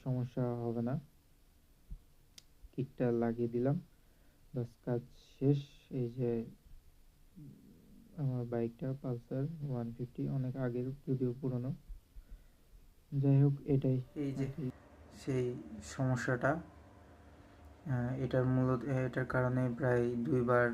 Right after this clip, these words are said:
মাঝ রাস্তায় আমার সমস্যা হয়ে পুরো কালো হয়ে গেছে। একবারে কালো হয়ে গেছে।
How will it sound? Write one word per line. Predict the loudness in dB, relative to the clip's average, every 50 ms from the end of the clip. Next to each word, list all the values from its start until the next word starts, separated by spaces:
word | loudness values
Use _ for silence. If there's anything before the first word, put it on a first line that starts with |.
| -2 -6
মাঝ | -6 -4 -2 0 2 2 2 2 2 0
রাস্তায় | 0 -2 -2 -2 0 0 2
আমার | 4 4 4 4 4 2 0 -4 -10 -14 -8
সমস্যা | -4 -2 -2 -2 -2 -2 -2
হয়ে | -2 -2 -2 0
পুরো | 0 0 0
কালো | 2 2 2 4 4 4
হয়ে | 4 2 2 2 0
গেছে। | -2 -4 -6 -4 -4 -4 -6 -8 -12 -18 -20 -20 -20 -20 -20 -20 -20 -20 -20 -20 -20 -20 -20 -20 -20 -20 -20 -20 -20 -20 -20 -20 -20 -20 -18 -16 -12 -6 -2
একবারে | -2 -2 -2 -2 -2 -2 0 0 0 0
কালো | 0 0 0 2 2 2
হয়ে | 2 0 0 0 -2
গেছে। | -2 -4 -6 -6 -6 -6